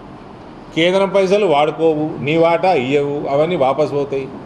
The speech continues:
టైంకి ఎలక్షన్లు పెట్టవు, దాంట్లో రాజకీయం చేస్తావు, వాళ్ళు ఆపుతారు పైసలు. దేశమంతా ఒక విధానం మీద నడుస్తుంది.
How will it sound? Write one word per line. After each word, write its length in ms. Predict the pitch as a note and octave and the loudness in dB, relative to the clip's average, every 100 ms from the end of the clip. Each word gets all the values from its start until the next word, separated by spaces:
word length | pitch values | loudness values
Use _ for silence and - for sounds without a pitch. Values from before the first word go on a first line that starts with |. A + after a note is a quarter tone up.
| - - - - - - - - | -18 -20 -18 -18 -18 -18 -18 -2
టైంకి 520 | D3 E3+ E3+ G3+ G3 - - | 0 2 2 2 2 0 -4
ఎలక్షన్లు 460 | C3+ D#3 D#3+ E3 D#3 | 0 0 0 0 2
పెట్టవు, 460 | D3 D3+ D3 D3 | 2 2 2 2
దాంట్లో 320 | C#3+ D3+ D3+ D3+ | 0 0 2 2
రాజకీయం 580 | C3+ D#3 D3+ D#3 D#3 | 2 2 2 0 2
చేస్తావు, 460 | D3 C3 C#3 C3+ C3+ - - - - - - - - - - - - - B2 | 0 0 0 -2 -4 -10 -16 -18 -18 -18 -18 -20 -20 -20 -20 -20 -20 -8 -2
వాళ్ళు 240 | D3+ D#3 | 2 2
ఆపుతారు 360 | C#3 D3 D#3 D3 | 2 0 -2 0
పైసలు. 540 | D3 C#3 C#3+ C#3 C3 - - | 0 0 -2 -2 -4 -8 -2
దేశమంతా 480 | B2 D3+ D#3 D#3 F3 | 0 2 2 2 2
ఒక 80 | D3+ | 2
విధానం 420 | B2+ C#3 D3+ D3 | 2 2 2 0
మీద 120 | D3 | 0
నడుస్తుంది. 500 | C#3+ C3 B2+ C#3 B2+ | 0 -2 -2 -4 -4